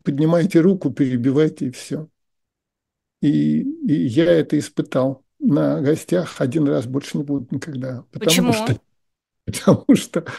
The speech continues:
Speaker 1: руки поднимали все старичье, а молодежь сидела, м,
Speaker 2: Щас
Speaker 1: ну
Speaker 2: это называется тест на возраст.
Speaker 1: Ну, "Вы чье старичье" — это вообще-то повесть, э,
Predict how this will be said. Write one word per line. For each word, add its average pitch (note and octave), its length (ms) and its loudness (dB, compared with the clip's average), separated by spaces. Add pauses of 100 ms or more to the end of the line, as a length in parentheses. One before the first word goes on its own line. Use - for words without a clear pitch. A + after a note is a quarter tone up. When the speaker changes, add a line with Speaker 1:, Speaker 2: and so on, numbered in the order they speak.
(480)
Speaker 1:
руки G#3 340 8
поднимали F3+ 760 4 (340)
все F#3 220 2
старичье, F3+ 800 4 (680)
а E3 100 -2
молодежь E3 460 4
сидела, D#3 680 0 (120)
м, A3 420 -2 (360)
Speaker 2:
Щас F3 240 6
Speaker 1:
ну A#3+ 60 -4
Speaker 2:
это A#3 100 0
называется A3+ 480 2
тест A#3 300 0
на A3 100 2
возраст. E3 560 -4 (1900)
Speaker 1:
Ну, D#3+ 520 2
"Вы D#3 140 4
чье G3 240 4
старичье" — F#3 640 2
это C#3 220 0
вообще-то D#3 420 -4
повесть, C3+ 640 -2
э, C#3 540 0